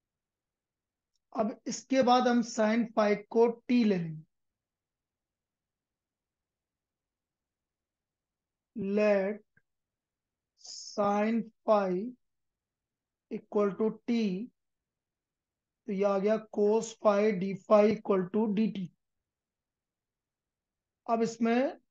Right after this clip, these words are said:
limit डाल दो, अ, इसकी value डाल दो, three T minus two upon t square minus four t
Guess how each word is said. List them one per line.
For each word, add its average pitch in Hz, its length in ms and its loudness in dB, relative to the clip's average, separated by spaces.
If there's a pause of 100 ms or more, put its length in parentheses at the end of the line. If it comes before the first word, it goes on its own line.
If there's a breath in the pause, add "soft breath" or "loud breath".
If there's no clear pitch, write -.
(120)
limit 214 340 2
डाल 180 220 -2
दो, 175 200 -10 (400)
अ, 220 240 4
इसकी 214 260 0
value 208 260 2
डाल 180 200 -4
दो, 185 180 -8
three 214 280 -2
T 233 240 0
minus 220 460 -2
two 233 300 -4 (1160)
upon 214 600 2 (120)
t 240 220 2
square 233 580 6
minus 214 440 -2
four 208 360 2
t 226 140 0